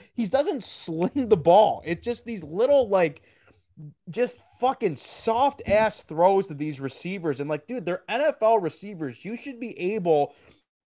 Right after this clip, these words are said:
to throw the ball on a dime hard into traffic and let these guys do their job and catch it. So, to me, it's like, yeah, up until that last drive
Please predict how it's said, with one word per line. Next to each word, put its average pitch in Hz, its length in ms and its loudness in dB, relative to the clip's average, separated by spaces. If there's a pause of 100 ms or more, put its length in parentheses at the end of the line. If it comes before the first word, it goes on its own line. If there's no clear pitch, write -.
(160)
to 190 160 -4
throw 202 380 0
the 233 100 0
ball 190 220 6
on 175 180 0
a 160 80 -4 (160)
dime 165 460 2 (260)
hard 175 480 6 (260)
into 214 300 2
traffic 175 600 0
and 139 140 -8
let 170 220 -2
these 247 180 -8
guys 180 280 0
do 180 200 -6
their 170 160 -2
job 147 380 0
and 123 120 -12
catch 175 300 -4
it. - 160 -16
So, 160 380 0 (400)
to 190 120 0
me, 214 360 -6
it's 180 240 -6
like, 180 180 0
yeah, 170 320 2
up 175 220 0
until 196 320 -6
that 175 260 -2
last 147 480 -2
drive 131 720 0